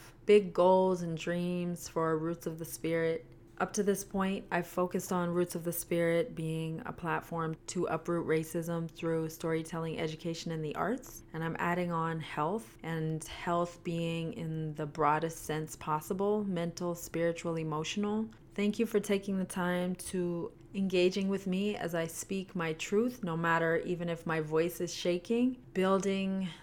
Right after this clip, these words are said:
the courage and strength to speak more truthfully, to embrace the power and the gifts to serve as the intergenerational bridge that I described to you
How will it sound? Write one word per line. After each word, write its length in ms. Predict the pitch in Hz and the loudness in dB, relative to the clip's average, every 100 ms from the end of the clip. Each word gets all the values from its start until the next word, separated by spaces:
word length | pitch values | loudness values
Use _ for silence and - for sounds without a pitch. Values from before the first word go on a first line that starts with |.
| - - | -16 -6
the 100 | 175 | -6
courage 540 | - 185 175 180 175 | -2 0 4 4 2
and 160 | 160 160 | -2 -4
strength 760 | - - 170 175 175 - - - | -4 -2 -2 -2 -6 -16 -16 -10
to 680 | - 180 170 170 170 170 - - | -2 0 0 -2 -4 -6 -10 -16
speak 760 | - - - - 208 214 - | -10 -8 -8 -2 -2 -2 -4
more 240 | 202 196 196 | -4 -2 -2
truthfully, 840 | - 226 220 - 247 262 277 262 - - | -2 -2 -2 -2 0 2 0 -4 -10 -8
to 480 | 190 185 180 175 - - 180 | -2 2 2 0 -4 -8 -2
embrace 840 | 185 175 160 170 226 220 - - - - - | 0 4 4 6 4 -2 -12 -16 -20 -18 -4
the 100 | 180 | -4
power 480 | - 175 165 185 185 | -2 0 2 4 2
and 160 | 175 | 0
the 60 | 165 | -4
gifts 340 | 156 170 175 | 0 0 0
to 160 | - 180 | -2 -4
serve 520 | 175 190 180 175 170 | 0 4 6 6 4
as 340 | - 165 156 - - | 0 -2 -2 -6 -4
the 160 | 175 | -2
intergenerational 880 | 180 180 175 170 160 160 160 170 156 | -2 -4 -2 -2 4 2 2 -4 0
bridge 380 | 156 160 151 151 | 2 4 2 0
that 120 | 147 | 0
I 120 | 156 | 0
described 520 | 160 - 156 156 156 - | 0 -2 0 2 0 -4
to 60 | |
you 320 | 156 151 151 | -4 -2 -4